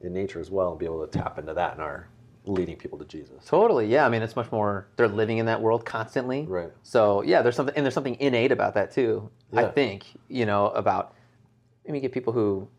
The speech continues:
Speaker 2: especially, like, what always <laughs> amazes me is when you get these guys who, they start out as atheists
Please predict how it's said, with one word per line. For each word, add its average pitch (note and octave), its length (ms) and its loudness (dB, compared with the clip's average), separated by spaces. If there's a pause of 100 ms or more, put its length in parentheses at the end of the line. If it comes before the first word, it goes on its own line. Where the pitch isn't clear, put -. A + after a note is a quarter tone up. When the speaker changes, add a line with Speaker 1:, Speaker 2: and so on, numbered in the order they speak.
(360)
Speaker 2:
especially, E3 340 4
like, A2+ 220 4
what C3+ 100 6
always D#3 260 4 (240)
<laughs> B3 140 0 (120)
amazes C#3 420 2
me C3 160 0
is A#2 180 0 (240)
when B2+ 100 0
you B2 80 4
get B2+ 80 4
these A#2+ 140 0
guys A2+ 260 4
who, G#2+ 260 4
they A2 140 0
start A2 280 4
out A2 200 4
as A#2 180 0
atheists C3+ 560 0